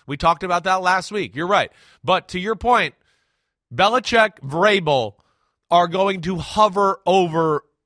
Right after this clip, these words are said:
everybody next year, and especially g-, situations like this where they go, "Wait, this isn't a rebuild.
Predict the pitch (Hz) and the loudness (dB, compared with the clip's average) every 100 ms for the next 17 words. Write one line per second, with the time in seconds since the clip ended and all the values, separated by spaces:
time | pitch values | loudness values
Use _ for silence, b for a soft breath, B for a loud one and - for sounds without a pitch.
0 | - 180 156 139 123 113 113 98 - 117 | 0 2 0 -4 -2 -4 -6 -10 -10 -12
1 | 80 - _ 156 156 - 220 208 - 180 | -12 -16 _ -8 -6 -4 0 0 -2 -6
2 | 135 175 135 - 202 - 175 175 165 156 | -6 -8 -10 -8 -8 -4 -2 -2 -4 -6
3 | 143 147 135 123 98 - 160 147 147 151 | -4 -4 -2 -4 -6 -6 -4 -4 -2 0
4 | 139 - b b 165 240 170 92 b b | 0 -2 b b -4 -2 -2 -6 b b
5 | b 165 262 302 277 220 147 135 285 240 | b -4 -2 0 0 0 -2 -2 -2 0
6 | 160 139 123 | 2 2 0